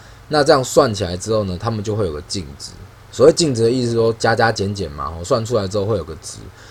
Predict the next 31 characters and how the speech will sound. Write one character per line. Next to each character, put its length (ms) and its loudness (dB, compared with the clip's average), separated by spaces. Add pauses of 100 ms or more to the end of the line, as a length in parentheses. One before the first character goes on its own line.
(240)
所 180 10
以 60 10
呢， 180 6
如 240 6
果 300 6
假 180 0
设 200 6
今 300 -4
天 300 0
外 220 6
资 240 -8
是 240 -6 (320)
买 200 2
的 140 0
比 80 -4
较 160 6
多， 320 6
卖 220 2
的 100 -4
比 140 -10
较 180 -2
少， 240 -14 (560)
那 140 -2
么 180 0
呢， 260 -4 (460)
这 140 -2
个 120 2
就 140 2
会 80 6
叫 160 0
做 220 0